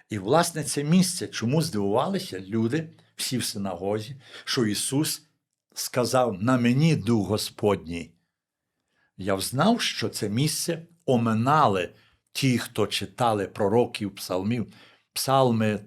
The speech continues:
чи, то, е, Тору, тобто закон Мойсея, вони минали. А тут раптом Ісус заявляє, читає те місце,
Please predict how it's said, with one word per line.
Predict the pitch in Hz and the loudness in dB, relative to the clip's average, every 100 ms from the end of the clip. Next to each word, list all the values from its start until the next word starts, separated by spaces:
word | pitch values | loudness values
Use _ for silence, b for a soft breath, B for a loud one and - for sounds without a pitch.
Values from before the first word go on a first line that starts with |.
| - | -10
чи, | - 92 | -10 -10
то, | - 110 - 117 101 98 92 B B B - | -10 -12 -4 0 2 2 -2 B B B -6
е, | 101 | -6
Тору, | 98 143 151 143 123 | 6 8 10 8 4
тобто | 120 110 107 - 110 - B B | 2 -2 0 0 0 -2 B B
закон | 117 95 123 - 120 | -4 2 2 4 4
Мойсея, | 113 113 110 123 113 107 101 _ _ _ _ b b | 4 0 -2 -2 -2 -2 -6 _ _ _ _ b b
вони | 110 104 104 | 0 2 0
минали. | 110 123 113 98 - | 0 2 2 0 0
А | 107 | -2
тут | 110 190 190 | 4 2 2
раптом | 120 160 165 - 113 | -4 -4 -4 -6 -6
Ісус | 101 - - 180 180 - b b b | -6 -6 -2 -2 -4 -14 b b b
заявляє, | 95 123 107 104 101 107 143 165 127 | -6 -2 0 0 -2 0 0 0 -2
читає | - 117 - 170 131 | -4 -6 -2 0 0
те | - 104 | -2 -6
місце, | 107 180 185 - | 0 0 0 -4